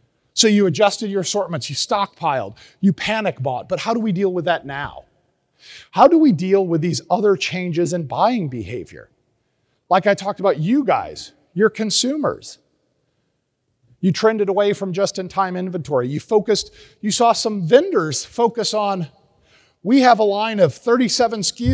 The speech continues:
Us." Well, man, when manufacturing's tough, we're trimming it down to our A and B items.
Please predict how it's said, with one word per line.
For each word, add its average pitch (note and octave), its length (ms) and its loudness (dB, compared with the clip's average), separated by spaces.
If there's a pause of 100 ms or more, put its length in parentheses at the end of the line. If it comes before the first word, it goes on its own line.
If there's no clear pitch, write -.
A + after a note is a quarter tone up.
(120)
Us." - 200 -10 (640)
Well, E3+ 120 4
man, G#3 280 2
when F#3 140 -4
manufacturing's G3 760 -2
tough, E3 260 -4
we're F#3+ 120 0
trimming G#3 300 -4
it E3+ 80 -4
down F3+ 220 -4
to F3 60 -2
our E3+ 140 -2
A F3 160 0
and F3+ 140 0
B A3 160 -2
items. F#2 540 -6